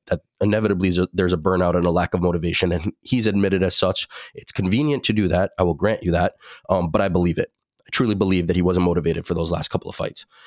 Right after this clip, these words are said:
Now, even granting that, in those last couple of fights, what I think we have to keep in mind, yes, there are arguments that he could have lost. I've heard people say he could have even lost the Thiago Santos fight.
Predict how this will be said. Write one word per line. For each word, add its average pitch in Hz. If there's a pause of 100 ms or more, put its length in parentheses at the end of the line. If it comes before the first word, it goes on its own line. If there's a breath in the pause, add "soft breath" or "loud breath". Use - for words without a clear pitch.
(260 loud breath)
Now, 98 (100)
even 147
granting 113
that, 90 (300)
in 147
those 117
last 90
couple 85
of 80
fights, 85 (100)
what 92
I 90
think 120
we 107
have 101
to 92
keep -
in 92
mind, 98 (580 soft breath)
yes, 98 (200)
there 98
are -
arguments 98
that 92
he 98
could 90
have 87
lost. 90
I've 92
heard 151
people 95
say 113
he 90
could 107
have 87
even 87
lost 85
the -
Thiago 87
Santos 90
fight. 92